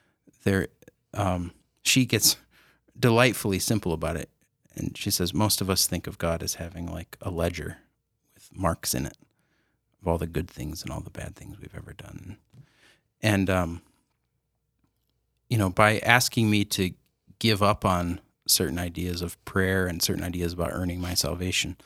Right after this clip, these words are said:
uh, she's ultimately asking me to give up some of the idols I've created. And so I'm confronted again with the Father that Jesus introduces me to. And I'm confronted with this question.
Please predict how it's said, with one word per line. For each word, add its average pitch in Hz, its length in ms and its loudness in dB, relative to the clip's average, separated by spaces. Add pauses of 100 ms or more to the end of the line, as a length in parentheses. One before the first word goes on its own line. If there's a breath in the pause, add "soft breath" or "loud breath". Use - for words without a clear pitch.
(640 soft breath)
uh, 87 400 2 (1080)
she's 95 340 0 (140)
ultimately 98 520 0
asking 85 400 -6
me 85 100 -6
to 82 100 -10
give 85 260 -4
up 87 240 0 (320)
some 92 180 2
of 82 60 -6
the 78 180 -6
idols - 320 -2
I've - 160 -10
created. 82 380 -12
And 90 140 -6
so 87 180 2
I'm 82 240 -6 (720)
confronted 95 480 2
again 92 480 0
with - 400 -6 (760)
the - 60 -8
Father 92 360 4
that 82 180 -4
Jesus 90 560 0 (400)
introduces 90 580 -2
me - 120 -8
to. 80 300 -6 (560)
And 104 180 4
I'm 92 160 0 (140)
confronted 107 420 4
with 98 120 -2
this 104 140 2
question. 135 500 0